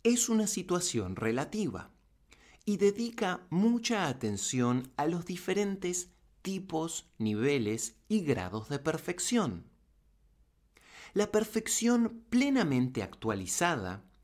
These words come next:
la perfección absoluta, se halla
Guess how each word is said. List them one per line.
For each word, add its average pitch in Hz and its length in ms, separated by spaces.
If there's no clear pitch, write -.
la 110 180
perfección 110 800
absoluta, 104 880
se 202 300
halla 202 500